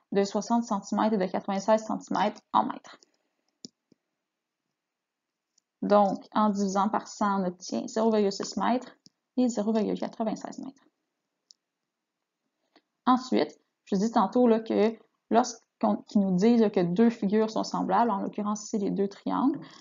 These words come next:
ben, on peut calculer le rapport de similitude. On écrit notre formule. K, c'est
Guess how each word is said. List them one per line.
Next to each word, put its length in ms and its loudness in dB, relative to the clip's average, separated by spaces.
ben, 120 6
on 60 2
peut 100 0
calculer 380 2
le 40 -2
rapport 300 0
de 80 0
similitude. 560 -8
On 140 6
écrit 240 -2
notre 140 -4
formule. 540 -4
K, 200 0
c'est 460 -4